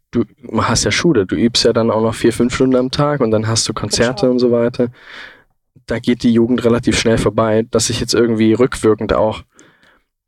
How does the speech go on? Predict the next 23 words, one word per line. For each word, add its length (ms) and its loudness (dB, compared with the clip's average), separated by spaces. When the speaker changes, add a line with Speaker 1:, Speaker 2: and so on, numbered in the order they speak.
Speaker 1:
ein 80 -4
bisschen 260 -2
traurig 360 0
finde. 160 0
Ich 80 0
hab 100 -2
viele 160 0
Sachen 220 -2
verpasst 680 -4
und, 340 -4
ähm, 340 -2
viele 240 -2
Sachen 260 -2
überhaupt 260 -2
nicht 140 -8
mitgenommen. 640 -4
Speaker 2:
Zum 160 -14
Beispiel? 480 -10
Speaker 1:
Ähm, 360 -4
wa-, 120 -10
i-, 120 -4
also 140 0
ich 200 -2